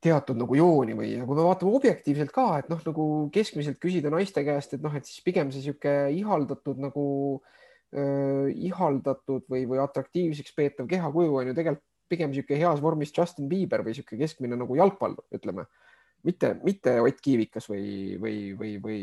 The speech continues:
või Marek Kalmus, eks ju. Et, äh, et, et seal on, äh, et see on sihuke palju, palju keerulisem nagu issue, et, äh, et, et pigem, ja, ja kui me räägime ka bodybuilding ust, eks ju, siis huvitaval kombel nagu,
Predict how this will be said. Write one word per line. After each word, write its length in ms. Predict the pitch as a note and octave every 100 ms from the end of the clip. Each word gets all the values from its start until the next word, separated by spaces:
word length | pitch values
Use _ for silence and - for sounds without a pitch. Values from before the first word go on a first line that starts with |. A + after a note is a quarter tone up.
| F#2+
või 160 | G2+ A2
Marek 240 | A#2+ A#2 -
Kalmus, 300 | C#3 G#2+ -
eks 140 | - A2+
ju. 40 | A2+ _ _ _
Et, 180 | A#2 - _
äh, 480 | G#2+ G2 F2+ F#2+ G2 - _ - _ _ - - - _
et, 400 | C3 C#3 _ C#3+
et 320 | B2+ A#2 -
seal 180 | F3 F3+
on, 120 | D#3 D3 C#3+
äh, 640 | D3 C#3+ C#3+ C#3 C#3 C3+ - - -
et 80 | -
see 120 | D#3
on 60 | D3
sihuke 220 | C#3+ D3+
palju, 220 | E3 E3+ D3
palju 180 | D3
keerulisem 560 | D#3 D#3 C3+ G#2+ G#2+ A#2
nagu 240 | A2 A2
issue, 380 | A#2+ - - F#2
et, 300 | F2+ _ _ G2
äh, 380 | G2 G2 F#2+ -
et, 80 | G#2 - A#2+
et 20 | C3+
pigem, 300 | B2+ A2+ A2+ A2 - _ _ _ -
ja, 100 | A2
ja 80 | A#2
kui 80 | C3
me 80 |
räägime 320 | D3 D3 C3+ B2
ka 80 |
bodybuilding 640 | A#2+ A#3+ A#3 D#3+ D#3 C#3+ D3
ust, 160 | -
eks 160 | C#3+ -
ju, 80 | C#3+
siis 160 | C#3
huvitaval 380 | D3+ D#3+ D#3 C#3+
kombel 380 | E3 E3+ D3 C3
nagu, 220 | C3 C#3